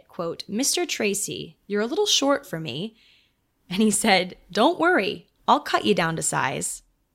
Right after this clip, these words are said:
Later on, Catherine would say that she knew right away that she, quote, "found him irresistible." And the script of the first movie they were cast in together was kind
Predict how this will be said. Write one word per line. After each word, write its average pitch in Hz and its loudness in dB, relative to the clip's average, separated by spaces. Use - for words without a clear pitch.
Later 220 2
on, 180 0
Catherine 175 -2
would 170 -12
say 160 -6
that 160 -8
she - -4
knew 170 -8
right 175 -6
away 170 -6
that - -10
she, - -2
quote, - -10
"found 220 -8
him 269 -8
irresistible." 170 -10
And 185 -6
the 196 -10
script 269 -2
of 269 -8
the 254 -4
first 202 -8
movie 180 -8
they 170 -8
were 165 -10
cast 214 -10
in 196 -6
together 151 -10
was 160 -10
kind - -4